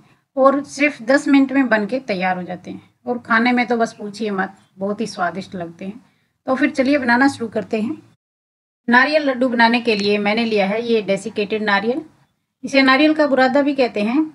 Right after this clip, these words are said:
ये मैंने तीन कप लिया है और वेट में ये दो सौ ग्राम है। इस वाले कप से नाप के लिया है, आप कोई भी कटोरी या कप सेट कर लें और सारे नाप उसी से लें। फिर अब हम ले लेंगे एक कढ़ाई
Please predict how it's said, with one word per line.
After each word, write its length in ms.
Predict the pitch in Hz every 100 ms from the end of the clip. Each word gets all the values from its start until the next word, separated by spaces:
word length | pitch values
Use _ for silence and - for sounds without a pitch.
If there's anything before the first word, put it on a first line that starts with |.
| - -
ये 140 | 240 269
मैंने 260 | 262 269 262
तीन 240 | 254 254
कप 200 | 254 247
लिया 220 | 226 196 185
है 180 | 240 359 _ _ _ _ _ _ -
और 200 | 233 240
वेट 240 | 233 262
में 120 | 269 277
ये 80 | 262
दो 120 | 226
सौ 140 | 254
ग्राम 260 | 240 202 208
है। 160 | 277 339 _ _ -
इस 180 | 277 285
वाले 220 | 277 277
कप 180 | 269 254
से 140 | 277
नाप 280 | 254 208 208
के 80 | 220
लिया 220 | 196 180
है, 120 | 175 - _ -
आप 180 | 240 240
कोई 200 | 262 269
भी 140 | 254 269
कटोरी 400 | 254 240 240 254
या 160 | 240 220
कप 200 | 247 247
सेट 260 | - 208 202
कर 180 | 202
लें 180 | 196 247 349 _ _ -
और 100 | 262
सारे 300 | 262 233 254
नाप 260 | 277 247 247
उसी 240 | 269 294
से 140 | 285 262
लें। 200 | 180 175
फिर 240 | 180 185 - _ _ _ _ _ _ _ _
अब 160 | - 254
हम 200 | 247 240
ले 100 | 226
लेंगे 260 | 226 233 220
एक 120 | 214
कढ़ाई 420 | 208 202 202 320